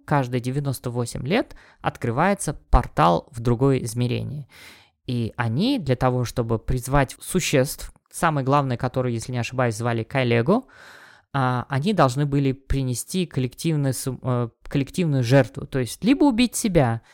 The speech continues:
либо убить кого-то во время вот прохождения кометы Хар-, Харона через орбиту Земли. Ну, э, вернее,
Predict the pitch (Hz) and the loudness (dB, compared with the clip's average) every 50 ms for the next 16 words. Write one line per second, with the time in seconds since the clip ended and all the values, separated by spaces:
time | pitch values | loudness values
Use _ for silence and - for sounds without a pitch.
0 | _ _ - - 156 190 185 185 180 151 143 139 139 - - 123 120 165 220 269 | _ _ -6 -2 -2 0 0 0 0 0 0 -2 -2 -2 -2 -2 0 2 2 2
1 | 269 - 147 131 131 123 120 - 180 190 180 160 135 127 127 - - 120 101 - | 2 0 0 2 2 2 2 2 2 2 2 0 0 0 -2 -2 -4 -4 -2 -2
2 | 127 123 131 147 143 131 117 - 127 123 127 123 - 135 - - - - 139 - | -4 -2 -2 -2 -2 -2 -2 -2 -2 -2 -2 -2 -4 -4 -4 -4 -4 -4 -4 -6
3 | - - - 131 139 190 240 233 190 - - 135 127 123 110 113 - 131 123 120 | -4 -2 0 0 2 2 2 0 -2 -2 -2 -2 -2 -2 -4 -4 -4 -4 -2 -4
4 | 131 143 - - 117 127 123 117 113 110 110 107 - _ _ - 180 185 131 110 | -4 -6 -8 -6 -4 -2 -2 0 -2 -4 -4 -6 -10 _ _ -4 -2 -2 -2 -2
5 | - - 127 135 120 127 127 131 139 156 156 156 143 123 117 117 113 110 | -4 -4 -2 -4 -4 -6 -6 -4 -2 0 0 0 0 0 0 -2 -2 -4